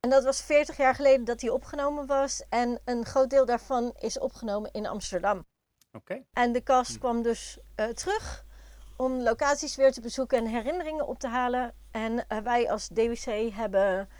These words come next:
Speaker 1: een twee uur party gehad met de cast op een rondvaartboot. En, eh, tien minuten daarvan staat op die, eh, Let's Go Dutch extra.
Speaker 2: Dat is wel heel speciaal, ja. Ja.
Speaker 1: En we, ze worden dus met naam en toenaam genoemd in de eindcredits.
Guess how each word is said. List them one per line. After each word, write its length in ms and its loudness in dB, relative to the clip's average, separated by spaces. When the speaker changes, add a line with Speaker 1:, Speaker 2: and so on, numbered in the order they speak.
Speaker 1:
een 500 -4
twee 380 6
uur 540 2
party 420 6
gehad 640 4
met 280 0
de 80 -14
cast 520 2
op 140 -6
een 80 -2
rondvaartboot. 840 0
En, 300 0
eh, 180 -2
tien 220 -2
minuten 300 -4
daarvan 480 -2
staat 440 -4
op 200 -8
die, 420 -8
eh, 220 -8
Let's 240 0
Go 100 -6
Dutch 260 -4
extra. 420 -10
Speaker 2:
Dat 220 -14
is 120 -20
wel 100 -12
heel 160 -10
speciaal, 460 -2
ja. 180 -10
Ja. 240 -4
Speaker 1:
En 120 4
we, 80 2
ze 120 0
worden 240 2
dus 140 -4
met 160 2
naam 260 6
en 80 0
toenaam 380 0
genoemd 440 -4
in 140 -2
de 80 -4
eindcredits. 1200 -2